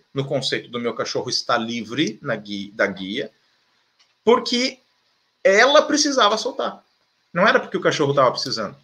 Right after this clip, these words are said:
porque não mudou absolutamente nada na, naquele comportamento do cachorro naquele momento. A única coisa que mudou foi, aumentou o risco de acontecer um problema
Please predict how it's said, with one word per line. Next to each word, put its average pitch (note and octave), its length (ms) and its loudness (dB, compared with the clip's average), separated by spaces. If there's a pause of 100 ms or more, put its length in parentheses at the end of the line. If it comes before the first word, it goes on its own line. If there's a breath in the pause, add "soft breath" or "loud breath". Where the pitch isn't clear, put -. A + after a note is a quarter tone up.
(520)
porque C#3+ 180 -6
não E3+ 140 -2
mudou F3 420 0
absolutamente F3 840 -2
nada D#3 840 4 (420)
na, A2+ 440 0 (680)
naquele D3+ 480 0
comportamento D3 640 -2
do C#3+ 100 -6
cachorro C#3 320 -4
naquele C3+ 300 -2
momento. C#3 360 -4 (540 soft breath)
A C3 120 4
única C4 340 4
coisa D#3 260 4
que D#3 120 -4
mudou C#3 320 4
foi, B2+ 420 0 (140)
aumentou B2 560 -2
o - 20 0
risco C3+ 340 -4
de C#3+ 120 0
acontecer B2+ 400 -4
um A#2 80 -6
problema G2 360 -4